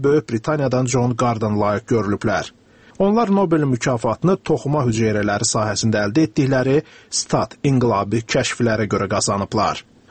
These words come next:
Onların kəşfinə görə insan hüceyrələrini yenidən proqramlaşdırmaq olar. Və onlar sübut eləyiblər ki, insanın yetkin hüceyrələrini yenidən proqramlaşdırmaqla insanın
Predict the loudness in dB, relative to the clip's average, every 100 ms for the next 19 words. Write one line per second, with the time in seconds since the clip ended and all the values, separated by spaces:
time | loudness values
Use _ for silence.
0 | 0 2 2 0 -2 -4 -2 0 2 2
1 | 2 2 0 0 0 2 2 2 0 0
2 | 0 2 2 2 2 -2 -2 -2 -2 -2
3 | 0 -2 0 0 2 2 0 -2 -8 -18
4 | -18 -2 0 2 0 0 -2 0 2 2
5 | 2 0 0 0 0 2 2 2 2 0
6 | 0 0 0 2 2 2 2 0 0 0
7 | 2 2 2 0 -2 -4 -4 -2 0 0
8 | 0 2 0 2 0 0 -4 -16 -2 0
9 | 2 0 0 -2